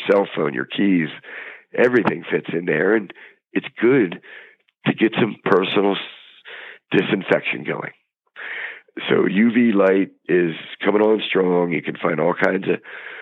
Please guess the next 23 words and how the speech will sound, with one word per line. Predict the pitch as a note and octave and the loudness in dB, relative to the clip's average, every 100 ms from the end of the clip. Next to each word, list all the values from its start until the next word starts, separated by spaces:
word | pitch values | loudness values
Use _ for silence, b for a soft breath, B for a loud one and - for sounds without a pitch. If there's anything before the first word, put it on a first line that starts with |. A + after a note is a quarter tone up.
| B - | B -2
products. | - F#2+ F#2+ | 2 2 2
There's | - E2 - | -2 -6 -4
personal | - F#2+ G#2 E2+ | -2 0 2 0
wands | D2 E2 G2+ G2+ F#2+ E2 | 2 4 4 4 0 0
now. | F#2 G2 G2+ F#2 - B B B - | 0 2 0 -2 -6 B B B -12
If | - | -2
you're | - | 2
in | F#2 | 2
a | F#2+ | 4
hotel, | G2 E2+ F#2 E2+ | 2 2 2 2
you | E2 | 2
can | - E2+ - B B B - | -2 -6 -8 B B B -2
sanitize | F#2 F#2+ - F2+ F2 | 0 2 2 2 2
the | E2 | -2
remote | D#2+ D#2 D#2+ - | -4 -4 -6 -6
control. | D#2+ - F#2 F#2 F2+ D#2+ - - B B B B - | -8 0 2 2 0 -2 -8 -20 B B B B -4
So | - - A#1 | -2 0 -2
you | F#2+ G2 | -2 0
can | A2+ - | -2 0
find | G#2+ G2 F#2+ | 2 4 2
it. | G2 | 2
And | F#2 B B B B - | -2 B B B B -2
I, | C3+ | 0